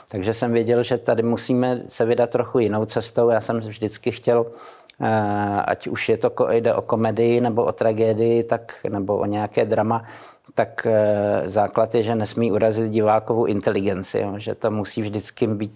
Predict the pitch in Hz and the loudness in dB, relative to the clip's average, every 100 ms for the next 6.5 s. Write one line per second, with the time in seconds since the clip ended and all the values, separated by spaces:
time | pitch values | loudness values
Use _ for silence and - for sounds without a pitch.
0 | - - - - 110 110 110 120 110 - | -16 -14 -8 -2 0 0 0 -2 -2 -4
1 | 101 110 104 110 110 101 92 - 90 90 | -2 0 0 0 0 0 -2 0 0 0
2 | 110 107 - 110 113 107 110 110 107 - | 0 -2 -4 -2 -2 0 -2 -2 -2 0
3 | 113 110 113 113 113 113 117 117 - - | 0 0 -4 -2 0 0 0 -4 -6 -16
4 | - - - - - 104 101 104 101 - | -16 -16 -18 -12 -2 0 2 0 -2 -2
5 | 113 104 101 110 - 107 104 95 101 104 | -2 -2 -4 -4 -2 0 0 -2 -2 -2
6 | 95 - 92 90 | -4 -4 -4 -2